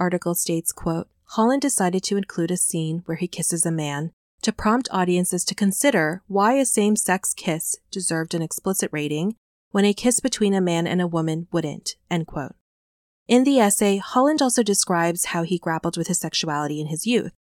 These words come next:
He knew from a young age that he was gay, and the only real representation that he had was Hong Seok-chon.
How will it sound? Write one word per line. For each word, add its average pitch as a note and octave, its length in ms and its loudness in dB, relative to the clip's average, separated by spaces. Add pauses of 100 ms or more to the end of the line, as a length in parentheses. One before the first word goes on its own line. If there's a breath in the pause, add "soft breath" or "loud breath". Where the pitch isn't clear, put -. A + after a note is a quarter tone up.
(320)
He C4 180 0
knew C4 160 4
from B3+ 200 2
a B3+ 40 6
young G3 240 4
age D#3+ 300 0
that F#3 120 -6
he G#3 100 0
was A3 160 0
gay, D#3 480 -4
and G3 120 2
the G3 80 4
only A#3 200 2
real G#3+ 200 4
representation E3+ 760 -2
that D#3 180 -8
he D#3+ 100 -6
had A3+ 400 2
was F#3+ 140 -2
Hong E3+ 200 -2
Seok-chon. E3 560 -4